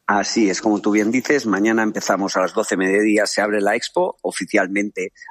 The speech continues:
a todo el público en general y en especialmente a todos los inscritos que pueden pasar a recoger su bolsa del corredor con su dorsal y demás.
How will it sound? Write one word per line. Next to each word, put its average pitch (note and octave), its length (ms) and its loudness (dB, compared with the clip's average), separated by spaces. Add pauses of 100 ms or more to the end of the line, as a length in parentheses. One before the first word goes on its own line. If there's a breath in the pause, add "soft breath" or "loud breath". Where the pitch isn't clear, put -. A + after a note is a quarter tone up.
(120)
a G2 140 2
todo G2 180 2
el G#2 120 0
público G#2 360 0
en F2+ 60 -2
general A#2+ 560 0 (240 loud breath)
y A2+ 60 0
en A2 60 2
especialmente G#2 680 0
a F2+ 60 -2
todos F#2+ 140 -2
los F2+ 160 -4
inscritos D3 560 0
que - 80 -4
pueden G2 380 0
pasar F#2 360 0
a F2 60 0
recoger F2+ 480 -2
su E2+ 300 -2
bolsa F2 380 0
del E2+ 160 -4
corredor D#3+ 500 0
con F2 220 -4
su - 160 -6
dorsal F2+ 420 0
y E2 80 0
demás. C3 380 0